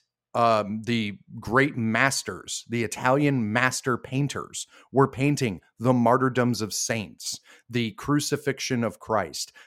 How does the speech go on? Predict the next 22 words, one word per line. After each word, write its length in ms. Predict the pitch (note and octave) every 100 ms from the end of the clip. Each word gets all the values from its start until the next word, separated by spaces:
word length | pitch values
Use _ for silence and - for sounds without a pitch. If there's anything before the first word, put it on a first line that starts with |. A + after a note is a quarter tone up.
| -
the 200 | A#2+ A#2
veneration 760 | F2 B2+ C#3+ C3 B2+ - B2+ A#2+
of 260 | A2+ G2
Mary. 460 | G2+ G#2+ G2 B1 - - -
These 320 | A2+ F3 A3
are 100 | A3
things 480 | D3+ F3 F3+ C3 A2+ - _
that 260 | C3+ B2 B2+
were, 360 | A#2+ A#2+ A2 - _ _ _ _
uh, 80 | D3 -
so 460 | - - E3 G#3 A#3
innovative 800 | F#3+ G#3 E3 B2+ G#2+ G2+ G2 - _
that 140 | C#3 C#3+
it 60 |
was 200 | D#3 C3
mind-blowing 1300 | A2 B2+ C#3 D#3 E3 F3 D3 G#2+ A#2+ A2 G#2 F#2 F2 - _
to 140 | C#3+
the 100 | C#3+
rest 480 | D#3 C3 C#3 D#3+ -
of 160 | G3+ F3
the 80 | F#3+
world, 460 | A#3 G#3 C3 B2